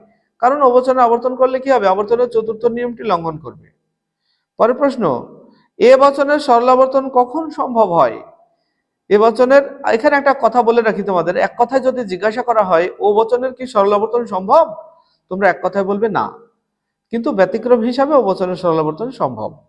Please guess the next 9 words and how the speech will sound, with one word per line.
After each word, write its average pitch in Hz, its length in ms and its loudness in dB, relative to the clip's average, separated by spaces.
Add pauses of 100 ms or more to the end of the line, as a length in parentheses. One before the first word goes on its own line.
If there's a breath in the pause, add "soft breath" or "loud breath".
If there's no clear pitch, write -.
(1200 soft breath)
পরের 247 200 4
প্রশ্ন 294 260 -2
দেখো, 214 300 2 (3500 soft breath)
দুটি 262 280 4 (200)
অমাধ্যম 277 600 4
অনুমানের 240 520 2
নাম 208 220 2
লেখো, 190 360 2 (680 soft breath)
আবর্তন 190 540 2